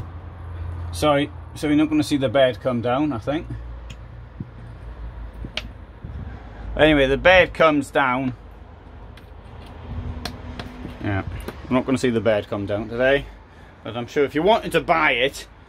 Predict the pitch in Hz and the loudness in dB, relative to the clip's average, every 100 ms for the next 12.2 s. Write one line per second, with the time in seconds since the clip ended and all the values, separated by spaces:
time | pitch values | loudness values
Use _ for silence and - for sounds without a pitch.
0 | - 120 120 - 143 131 123 120 139 - | -14 -8 -4 2 4 4 2 4 2 4
1 | 131 127 123 110 98 - - _ - - | 0 2 2 2 0 -8 -18 _ -20 -20
2 | - - 113 120 139 - 117 98 - 104 | -20 -8 -6 -2 -2 0 -2 -2 -2 -2
3 | 131 - - - - - - - 123 - | -2 -4 -20 -20 -20 -20 -14 -10 -8 0
4 | 131 - - - 107 110 - - - - | 0 0 -6 -6 -4 -4 -6 -14 -18 -18
5 | - - - - - - - - - - | -16 -14 -14 -8 -6 -6 -4 -2 0 -2
6 | - - - - - - - - - 131 | -6 -16 -20 -20 -20 -20 -20 -18 -4 0
7 | 123 120 120 131 - - - - - - | 0 2 0 0 -8 -20 -20 -20 -18 -8
8 | - - - - - - - - - - | -8 -8 -18 -20 -18 -16 -16 -16 -18 -20
9 | - 117 123 139 143 135 - 143 - 143 | -14 -2 2 4 4 0 -2 -4 0 0
10 | 131 120 - 170 165 - 127 101 147 139 | 2 -2 4 6 6 4 -2 -2 -4 -4
11 | 123 113 127 120 117 113 107 107 110 117 | -6 -4 -2 -2 -2 -6 -4 -4 0 0
12 | 110 | 0